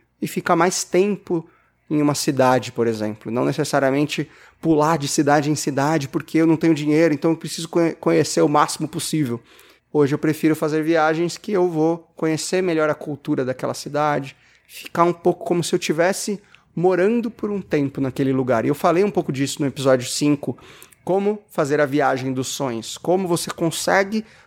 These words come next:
priorizar essa viagem pra vocês. Então, uma coisa que ajuda muito, né, e que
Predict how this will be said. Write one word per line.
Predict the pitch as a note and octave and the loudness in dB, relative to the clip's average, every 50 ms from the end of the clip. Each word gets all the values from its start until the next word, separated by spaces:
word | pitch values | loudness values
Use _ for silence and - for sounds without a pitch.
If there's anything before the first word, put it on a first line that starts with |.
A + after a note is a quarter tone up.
| _ _ | _ _
priorizar | _ - D#3 E3 E3 D#3 D3+ C3+ C3 D#3 E3 | _ -2 0 2 2 2 -2 0 2 2 2
essa | E3+ D#3+ - F3 D#3 | 2 2 0 -2 -2
viagem | C3+ D3 C#3 B2+ B2 B2+ B2 C#3 | 0 2 2 2 2 0 -2 -6
pra | B2 - C3+ C3 | -4 -2 -2 -2
vocês. | C3 B2 - - - A2 A2 - - - - _ - - - - _ _ | -2 -4 -6 -6 -6 -6 -6 -6 -10 -14 -14 _ -20 -20 -20 -20 _ _
Então, | - B2+ B2 - D3 D3+ E3 E3 D#3+ D#3 - _ _ _ _ | -2 -2 0 0 0 2 2 0 0 -4 -10 _ _ _ _
uma | - D#3 | -6 -2
coisa | - A3 A#3 A#3+ | 0 0 -2 0
que | - A#3 | 0 -2
ajuda | G#3+ F#3+ A#3 A#3 B3+ | -2 0 0 0 2
muito, | G#3+ F3 E3 F3+ G#3+ G3+ - - - A#2 - _ _ _ _ | 2 2 2 2 2 0 -2 -6 -14 -14 -14 _ _ _ _
né, | D3+ D3 D3+ D3 | -4 -2 -2 0
e | C3 C3 C3+ | -2 -4 -4
que | - - - D#3 D#3 D#3+ D#3+ D#3+ D#3+ D#3 D3+ D#3+ | -6 -6 -4 -2 0 0 0 0 -2 -4 -4 -8